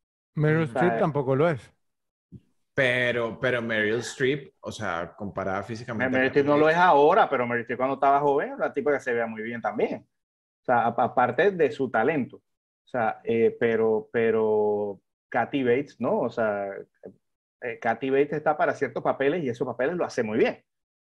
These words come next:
Speaker 2: Pero no es, digamos, no, u-, eh, eh, eh, eh, eh, y, eh, y al final creo que incluso después de esto tampoco es que fue, o sea, u-, una blockbuster lead, o sea, o sea, era una buena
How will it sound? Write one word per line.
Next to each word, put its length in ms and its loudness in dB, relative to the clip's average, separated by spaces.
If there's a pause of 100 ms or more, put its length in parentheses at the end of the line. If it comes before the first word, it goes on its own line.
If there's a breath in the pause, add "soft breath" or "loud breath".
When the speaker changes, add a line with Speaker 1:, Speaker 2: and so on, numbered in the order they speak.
(360)
Speaker 2:
Pero 240 0
no 100 -4
es, 60 0
digamos, 540 0 (840)
no, 220 -4
u-, 360 -2
eh, 60 -6
eh, 500 -6
eh, 20 -
eh, 220 -2
eh, 400 -6
y, 80 -6
eh, 160 -2
y 140 -2
al 140 2
final 280 -2
creo 160 0
que 120 0
incluso 420 -2
después 220 -2
de 60 -4
esto 120 -8
tampoco 280 -4
es 40 -8
que 80 0
fue, 300 -2 (500 soft breath)
o 100 -4
sea, 360 -2
u-, 160 -4
una 420 0
blockbuster 880 0
lead, 420 -2
o 100 -18
sea, 420 -10
o 160 -20
sea, 160 -6
era 100 -4
una 180 -2
buena 520 -2